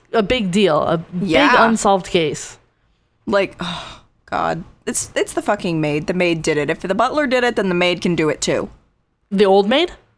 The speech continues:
Speaker 2: Either maid. Both maids. The maids.
Speaker 1: That's
Speaker 2: Why
Speaker 1: an
Speaker 2: not?
Speaker 1: interesting theory.
Speaker 2: The Papin sisters. We don't know.
Speaker 1: <laughs> Yeah, right? The old maid theory is, is interesting 'cause she would have knowledge of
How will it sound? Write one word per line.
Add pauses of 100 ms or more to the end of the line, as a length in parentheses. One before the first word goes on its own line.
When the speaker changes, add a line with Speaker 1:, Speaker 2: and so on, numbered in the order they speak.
(280)
Speaker 2:
Either
maid. (100)
Both
maids.
The
maids.
Speaker 1:
That's
Speaker 2:
Why
Speaker 1:
an
Speaker 2:
not?
Speaker 1:
interesting
theory.
Speaker 2:
The
Papin
sisters.
We
don't
know.
Speaker 1:
<laughs> (280)
Yeah,
right? (1000)
The
old
maid
theory
is,
is
interesting
'cause
she
would
have
knowledge
of